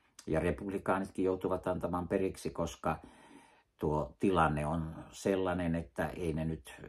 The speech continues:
helposti sitä liittohallinnon maksujuttua, tuota, päästä menemään, mutta miksei sitäkin voisi, ei se nyt,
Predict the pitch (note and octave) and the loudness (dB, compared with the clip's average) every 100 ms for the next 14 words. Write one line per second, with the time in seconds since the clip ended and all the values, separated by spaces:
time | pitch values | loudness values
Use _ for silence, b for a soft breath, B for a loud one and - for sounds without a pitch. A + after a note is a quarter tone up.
0 | - E2+ D#2 C#2+ - D#2 - - E2 D#2 | -10 -6 -4 -6 -8 -10 -12 -6 -4 -4
1 | - b b b b b E2+ E2 - D#2 | -8 b b b b b -4 -4 -4 -4
2 | D2+ D#2 C#2+ D2 D2 - F2+ E2+ - F2 | -2 -2 -2 -2 -4 -6 -6 -6 -4 -4
3 | - - C#2+ - - - D#2 C#2 - C#2+ | -4 -8 -8 -8 -14 -8 -8 -8 -8 -6
4 | C2 - B1+ C2+ - - - - - - | -6 -8 -8 -8 -8 -10 -10 -16 -16 -8
5 | D#2+ - - - - B B B B G3 | -6 -6 -8 -10 -12 B B B B 2
6 | - G3+ F#3+ G3+ - - - - C3+ - | 4 4 2 -2 -2 -2 -4 -2 -2 0
7 | B2+ G2+ D#2+ F2+ D#2+ - D2+ C#2+ F#2 F2+ | 0 0 2 2 2 -4 -6 -4 -4 -4
8 | - - | -8 -16